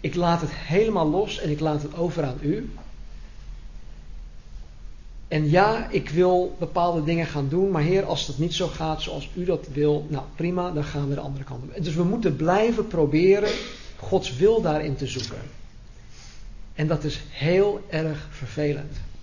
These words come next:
Het is vervelend voor mij en ik kan begrijpen dat het ook voor jullie vervelend kan zijn. Maar er is een keerzijde.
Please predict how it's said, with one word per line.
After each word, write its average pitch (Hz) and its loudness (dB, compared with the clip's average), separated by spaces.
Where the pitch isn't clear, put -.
Het 151 -6
is 147 -4
vervelend 160 -2
voor 135 -8
mij 151 -4
en 139 2
ik 143 0
kan 139 0
begrijpen 160 2
dat 143 0
het - -8
ook 139 -4
voor 147 -4
jullie 151 0
vervelend 117 -8
kan 117 -10
zijn. - -10
Maar 160 2
er 127 -10
is 120 -8
een 143 -4
keerzijde. 151 -4